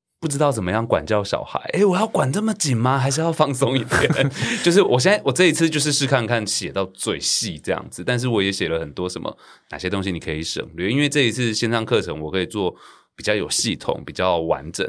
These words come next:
的。但回到这个量啊，我真的就是建议大家其实真的都够吃，而且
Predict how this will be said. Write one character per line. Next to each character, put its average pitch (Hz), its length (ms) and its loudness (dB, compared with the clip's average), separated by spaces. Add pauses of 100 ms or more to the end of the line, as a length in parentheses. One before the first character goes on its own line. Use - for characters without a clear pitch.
的。 - 220 -10 (320)
但 160 220 2
回 117 260 2
到 147 140 6
这 139 140 2
个 120 100 4
量 113 240 2
啊， 90 100 2
我 87 80 0
真 139 140 2
的 135 80 4
就 123 100 -2
是 120 120 2
建 117 200 2
议 107 60 0
大 101 160 0
家 95 140 0
其 98 120 -6
实 95 140 -8
真 95 160 -2
的 92 80 -2
都 85 160 -2
够 82 300 0
吃， - 280 -4
而 87 80 -2
且 90 280 -2